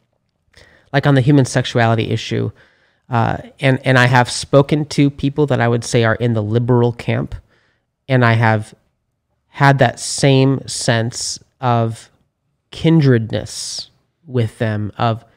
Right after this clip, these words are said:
"You know what? I think this person actually knows who Jesus is. I think this person is actually a brother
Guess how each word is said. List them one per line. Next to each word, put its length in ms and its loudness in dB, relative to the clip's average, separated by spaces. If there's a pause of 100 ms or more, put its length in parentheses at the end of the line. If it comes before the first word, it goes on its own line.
(460)
"You 100 0
know 120 4
what? 240 2
I 120 -2
think 260 2
this 180 2
person 400 2
actually 360 0
knows 280 2
who 100 -2
Jesus 460 0
is. 420 -18 (340)
I 120 4
think 240 4
this 200 2
person 600 2 (960)
is 180 0
actually 380 2
a 60 6
brother 600 2